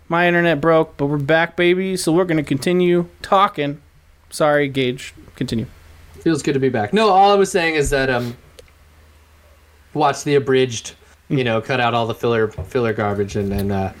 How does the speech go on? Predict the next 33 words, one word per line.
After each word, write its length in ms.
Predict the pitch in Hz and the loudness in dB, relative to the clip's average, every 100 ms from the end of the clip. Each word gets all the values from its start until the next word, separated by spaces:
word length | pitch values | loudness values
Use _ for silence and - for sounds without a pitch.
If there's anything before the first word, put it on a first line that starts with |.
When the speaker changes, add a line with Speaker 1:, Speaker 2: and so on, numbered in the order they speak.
| - - - | -20 -20 -12
Speaker 1:
Mm-hmm. 260 | 135 120 117 | -6 -4 0
Speaker 2:
yeah, 200 | 196 185 | 0 0
I, 60 | 175 - | -2 -4
it's 140 | 170 - | -12 -4
still 180 | 233 208 | 0 2
worthwhile 420 | 185 180 170 151 | 2 2 0 0
content, 400 | 160 131 107 - - - - | -2 -4 -6 -10 -18 -18 -8
you 80 | |
know? 160 | 127 127 - - - | -4 -6 -8 -16 -8
Speaker 1:
So 180 | - 180 | -2 0
should 200 | 202 214 | 2 2
I 60 | |
Speaker 2:
If 80 | 175 | 2
you 40 | 139 | 0
can 40 | |
Speaker 1:
stop 200 | 180 180 | 0 2
Speaker 2:
get 140 | 196 | 2
over 100 | 208 202 | 2 2
Speaker 1:
watching 120 | 180 | 0
Speaker 2:
the 200 | 170 143 - _ _ - | 0 -2 -12 _ _ -8
Speaker 1:
One 260 | 151 147 | -4 -4
Piece 360 | 147 156 151 - | -2 -2 -2 -2
right 180 | 156 151 | -2 -2
now 340 | 156 151 151 | -2 -2 -2
and 120 | 135 | 0
just 160 | 131 131 | -2 -2
start 260 | - 135 113 | -2 -2 0
watching 420 | 131 123 - 131 | -2 -4 -4 -4
all 160 | 123 123 | -2 -2
those 200 | 127 131 | -2 -2
shows, 320 | 143 143 139 | 0 -2 -2
like, 160 | 131 | -4
immediately? 460 | 135 135 135 139 143 | -2 -2 -2 -2 -4